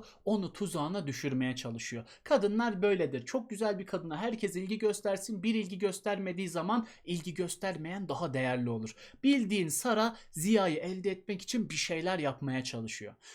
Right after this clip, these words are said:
Fakat Ziya zaten çirkin yaratıldığı için ve kadınlardan uzak durduğu için Sara'dan uzak durmaya çalışıyor. "Aman ne gerek var şimdi, üf, alma başıma belayı," falan filan böyle. Gerçekten Ziya uzak durmaya çalışsa da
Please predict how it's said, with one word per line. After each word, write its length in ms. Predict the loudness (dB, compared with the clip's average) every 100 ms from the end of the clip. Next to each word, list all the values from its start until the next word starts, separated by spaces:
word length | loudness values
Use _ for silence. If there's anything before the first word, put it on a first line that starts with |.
| -4
Fakat 400 | -2 4 2 2
Ziya 280 | 2 4 4
zaten 360 | 2 0 -2
çirkin 400 | -2 -4 -2 -2
yaratıldığı 500 | 0 0 0 -2 -2
için 360 | -4 -2 -2 -2
ve 100 | -4
kadınlardan 640 | -4 -2 -2 -2 -2 -4
uzak 340 | -4 -4 -4 -2
durduğu 220 | -4 -2
için 240 | -6 -6
Sara'dan 520 | -6 -2 -2 0 -4 -4
uzak 320 | -2 -2 -2
durmaya 320 | -4 -4 -6
çalışıyor. 580 | -4 -6 -4 0 0 -2 -10 -10
"Aman 340 | -8 -6 -6
ne 80 | -6
gerek 340 | -4 -4 -6
var 100 | -8
şimdi, 240 | -8 -6 -6
üf, 180 | -8 -4
alma 340 | -2 -2 -2
başıma 380 | -4 -4 -4 -2
belayı," 340 | -4 -2 -6
falan 320 | -6 -8 -8
filan 340 | -8 -6 -4 -4
böyle. 340 | -4 0 -2 -2 -12 -4
Gerçekten 560 | -4 -2 -6 -4 -4
Ziya 340 | -4 -2 -2 -2
uzak 360 | -2 -4 -2
durmaya 320 | -2 0 -2
çalışsa 540 | -2 -4 -2 -2 0 4
da 200 | 4